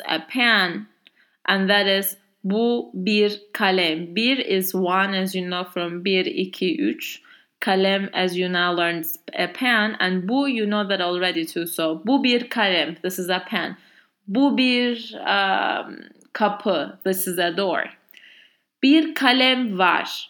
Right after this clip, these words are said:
is different. So var and yok, you also learned, like, var is, like, exists, is, is there, so there. So bir kalem is one pen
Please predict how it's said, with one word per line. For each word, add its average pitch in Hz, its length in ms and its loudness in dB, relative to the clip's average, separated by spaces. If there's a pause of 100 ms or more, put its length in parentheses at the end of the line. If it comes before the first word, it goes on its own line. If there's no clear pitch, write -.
(140)
is 185 240 -2
different. 233 760 -2 (240)
So 185 460 -2
var 233 480 4
and 185 320 2
yok, 214 460 0
you 196 100 0
also 214 300 0
learned, 196 340 0
like, 190 220 0
var 196 320 2
is, 196 280 2
like, 185 300 0
exists, 196 640 -2
is, 185 240 -4
is 185 220 -4
there, 180 420 2
so 175 380 -2
there. 180 560 0 (240)
So 185 200 0
bir 233 340 2
kalem 233 460 2
is 196 220 -2
one 196 480 0
pen 208 480 0